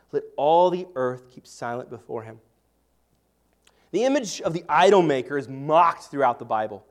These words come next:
This passage is paralleled in Isaiah forty-four, in Psalm one fifteen that was read at the beginning of the service, as well as other passages. A man creates an idol from things created by God. He takes God's creation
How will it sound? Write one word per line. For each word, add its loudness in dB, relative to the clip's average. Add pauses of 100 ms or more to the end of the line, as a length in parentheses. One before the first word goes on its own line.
(360)
This -2
passage -2
is -4
paralleled 6
in 2
Isaiah 0
forty-four, 2 (280)
in -10
Psalm 2
one 2
fifteen -6
that 0
was 0
read 0
at -6
the -14
beginning 0
of -2
the -4
service, -4
as -6
well 0
as -4 (140)
other -2
passages. -8 (540)
A -2
man 0
creates 0
an -2
idol 2
from -8
things -6
created -2
by 0
God. -2 (360)
He -10
takes 0
God's 4
creation 0